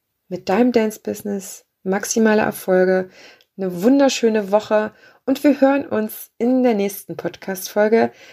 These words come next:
Da ist die Pamela Hering bei mir zu Gast und wir sprechen uns, <laughs> wir besprechen, ähm, ganz schönes Thema, nämlich vom Tänzer, von der Tänzerin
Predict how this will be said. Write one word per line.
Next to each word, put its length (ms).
Da 220
ist 180
die 120
Pamela 420
Hering 340
bei 100
mir 140
zu 140
Gast 400
und 200
wir 120
sprechen 520
uns, 560
<laughs> 100
wir 420
besprechen, 560
ähm, 460
ganz 220
schönes 260
Thema, 580
nämlich 380
vom 240
Tänzer, 480
von 180
der 100
Tänzerin 640